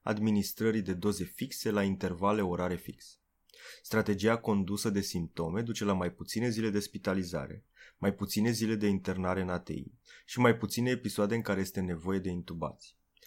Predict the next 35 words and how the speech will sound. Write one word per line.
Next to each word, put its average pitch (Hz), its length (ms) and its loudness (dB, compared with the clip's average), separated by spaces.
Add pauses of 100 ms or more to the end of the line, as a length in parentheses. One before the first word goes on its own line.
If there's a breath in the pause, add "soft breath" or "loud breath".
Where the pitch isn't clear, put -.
(260 loud breath)
Însă 113 200 2
această 151 320 2
strategie 110 600 0
ridică 127 380 -2
o 113 140 6
altă 113 240 6
întrebare. 90 580 -4 (260 soft breath)
Ce - 140 -2
simptom 135 500 2
justifică - 840 -6
sau 117 220 0
necesită 113 540 0
o 95 100 4
altă 107 260 2
doză 95 560 -4 (180 soft breath)
și - 160 -4
când 165 240 2
consider 139 440 2
că 135 100 2
am 117 120 4
obținut 110 340 -2
un 131 80 -4
control 107 340 -2
suficient? - 680 -6 (840 loud breath)
Pentru 123 240 4
a 127 60 10
răspunde 151 300 2
la 143 100 4
aceste 113 320 0
întrebări 92 500 -2
și - 140 -12
pentru 104 260 0
a 92 40 2
standardiza 90 760 0
terapia, 98 680 -2